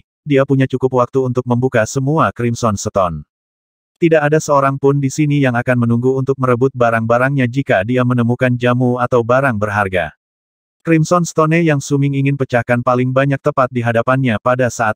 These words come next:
itu. Dia ingin tahu apakah dewa kenaikan nektar ada di dalam tubuh tawon beracun. Tawon ini masih memiliki sedikit sisa kehidupan,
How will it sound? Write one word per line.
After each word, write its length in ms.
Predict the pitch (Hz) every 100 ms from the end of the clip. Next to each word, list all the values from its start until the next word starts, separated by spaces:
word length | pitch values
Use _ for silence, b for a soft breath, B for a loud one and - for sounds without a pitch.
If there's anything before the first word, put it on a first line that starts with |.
| 110
itu. 320 | 101 90 76 _ _ _ _ _ _
Dia 240 | 165 165 180
ingin 240 | 165 160
tahu 240 | 156 135 156
apakah 400 | 143 127 139 135
dewa 240 | 120 120
kenaikan 400 | 123 113 113 123
nektar 320 | 127 131 135
ada 240 | 127 123 120
di 160 | 123
dalam 240 | 120 123 127
tubuh 240 | 156 147
tawon 400 | - 135 135 107
beracun. 560 | 101 98 92 95 85 76 _ _ _ _ _ _ _ 156
Tawon 320 | 156 175 165
ini 240 | 143 165
masih 240 | 147 135 151
memiliki 480 | 139 127 123 143
sedikit 400 | 143 127 117 120
sisa 320 | - 139 147 139
kehidupan, 560 | 147 139 127 95 87